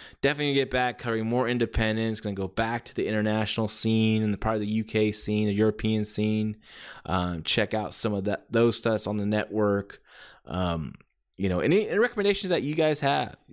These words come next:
um, any shows that are out there, full, complete shows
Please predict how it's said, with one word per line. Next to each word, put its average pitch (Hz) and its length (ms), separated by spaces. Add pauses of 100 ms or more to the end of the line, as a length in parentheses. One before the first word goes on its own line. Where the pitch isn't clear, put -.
(160)
um, 87 440 (180)
any 131 180
shows 117 840
that 90 260
are 101 140
out 123 260
there, 104 140
full, 123 280
complete 123 380
shows 92 640